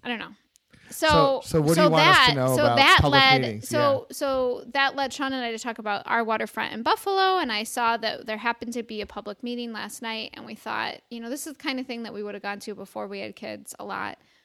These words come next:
Speaker 1: and we, like, we need to, you know, we have a lot on our plate, so, you know, I'm not trying to shame anybody or guilt anybody, but, like, we should be involved in this. Like,
Speaker 2: Yeah.
Speaker 1: this is important. Fam-, like, e-, especially as a family, like, who wants to recreate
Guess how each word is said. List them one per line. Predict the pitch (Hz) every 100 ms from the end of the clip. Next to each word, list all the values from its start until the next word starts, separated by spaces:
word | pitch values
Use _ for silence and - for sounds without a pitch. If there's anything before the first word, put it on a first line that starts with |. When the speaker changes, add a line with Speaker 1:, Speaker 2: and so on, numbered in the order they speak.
| _ _ _
Speaker 1:
and | 214 202 196 - _ _ _ _ _ 370
we, | 226 233 233 - -
like, | 202 -
we | 220 240
need | 247 240
to, | 240 226 202 _ -
you | 233
know, | 220
we | 302
have | 247
a |
lot | 233 247 254
on | 254
our | 247
plate, | - 208 196
so, | - 202 185 _ _ _ -
you | 208
know, | 190 185 202 214 _ _ 233
I'm |
not | 220
trying | - 240 220
to |
shame | 196 - 220 214
anybody | 202 196 190 190
or |
guilt | 196 202 -
anybody, | 196 185 185 180
but, | 185 196
like, | 214 -
we | 311
should | - 285 262
be | 233 233 220 _ _ _ - _ _
involved | 214 196 208 202
in | 202 196
this. | - - - -
Like, | - 226
Speaker 2:
Yeah. | -
Speaker 1:
this | 240
is | 277 269
important. | 277 - 233 233 220 _
Fam-, | - 247 240 -
like, | 220 202 _ -
e-, | 233 240
especially | - - 330 349
as | 277
a |
family, | 240 220 208 220 233
like, | 220 202
who | -
wants | 208 214 202 -
to | 214 214 202
recreate | 196 202 220 233 196 196 -